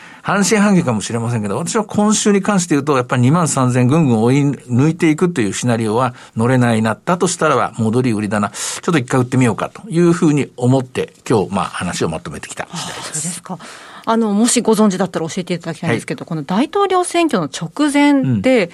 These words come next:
Speaker 2: 株価はこう、今までだとどんなふうに動くっていうのは、あるんでしょうか？
Speaker 1: はい。あの、今回はとにかく二つのパターンなんですよね。
Speaker 2: はい。
Speaker 1: まあ、共和党政権が政権を維持するパターンか、民主党政権が奪回するパターンですね。
Speaker 2: はい。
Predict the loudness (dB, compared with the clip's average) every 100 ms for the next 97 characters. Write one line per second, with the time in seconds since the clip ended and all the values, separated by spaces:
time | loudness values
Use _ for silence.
0 | -12 -6 -2 -2 0 2 4 2 0 0
1 | 0 2 0 2 0 0 0 0 0 0
2 | 2 2 0 0 -2 -2 -2 -2 0 -2
3 | -6 -12 -20 -20 _ 0 0 0 -6 -12
4 | -4 -2 -2 -10 -16 -10 -4 0 0 2
5 | 2 2 2 2 2 2 2 0 0 -6
6 | -4 -2 0 -2 -2 -4 -4 -6 -10 -6
7 | -2 0 -2 -6 -4 -2 0 0 2 2
8 | 0 2 0 2 0 0 -2 0 0 2
9 | 2 2 0 -2 -4 -4 -2 -2 -2 -2
10 | 0 2 2 0 0 0 -2 -2 -2 -2
11 | -4 -2 -2 -2 -4 -6 -6 -8 -6 -2
12 | -2 -2